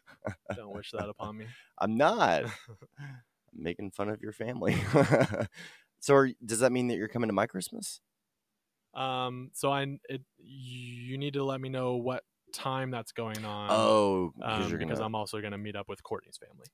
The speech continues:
Speaker 1: That's right. All right, well, we can discuss that off air, but
Speaker 2: Yeah.
Speaker 1: um, yeah, so I guess she's working n-,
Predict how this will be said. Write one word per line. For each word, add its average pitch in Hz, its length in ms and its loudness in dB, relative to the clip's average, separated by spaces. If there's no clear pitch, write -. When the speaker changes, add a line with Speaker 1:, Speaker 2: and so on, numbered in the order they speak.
Speaker 1:
That's 82 280 -2
right. 50 280 -8
All 113 80 0
right, 73 200 0
well, 82 160 -2
we 92 120 -2
can 98 140 -8
discuss 76 400 -6
that 71 140 -4
off 69 240 -4
air, 69 240 -4
but 64 220 -8
Speaker 2:
Yeah. 160 240 -4
Speaker 1:
um, 60 500 -6
yeah, 107 280 4
so 92 140 -4
I 80 100 -2
guess 82 160 -4
she's 82 200 -8
working 76 640 -6
n-, 73 180 -8